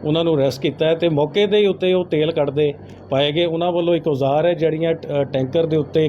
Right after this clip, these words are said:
ਖਾਸ ਕੰਪਨੀ ਵੱਲੋਂ ਸੀਲਾਂ ਲਾਈਆਂ ਗਈਆਂ ਹੁੰਦੀਆਂ, ਜਿਨ੍ਹਾਂ ਨੂੰ ਰਿਵਟ ਕਹਿੰਦੇ ਆ,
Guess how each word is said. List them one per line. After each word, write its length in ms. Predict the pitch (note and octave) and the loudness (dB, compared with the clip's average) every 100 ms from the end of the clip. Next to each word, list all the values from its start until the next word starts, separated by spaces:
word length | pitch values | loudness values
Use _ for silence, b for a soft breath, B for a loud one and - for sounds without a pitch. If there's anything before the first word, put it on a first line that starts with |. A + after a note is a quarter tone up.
| - | 0
ਖਾਸ 420 | B2+ D3 F#3 G3 E3+ B B B - | 0 2 2 0 -2 B B B -6
ਕੰਪਨੀ 320 | D3+ C#3 E3+ | -4 0 0
ਵੱਲੋਂ 240 | E3+ D#3 E3+ | 2 0 0
ਸੀਲਾਂ 320 | D#3 C#3 D#3 | 0 0 0
ਲਾਈਆਂ 320 | C#3+ C#3+ D#3 | 0 0 0
ਗਈਆਂ 260 | D3+ D3 D#3 | 0 0 0
ਹੁੰਦੀਆਂ, 340 | C#3 C3+ D#3+ | 0 0 -2
ਜਿਨ੍ਹਾਂ 260 | D3+ D3 D#3 | 0 0 2
ਨੂੰ 160 | E3 | 2
ਰਿਵਟ 240 | C#3 E3+ F3 | 2 2 0
ਕਹਿੰਦੇ 340 | D3+ C3 | -2 0
ਆ, 40 | C#3+ | 0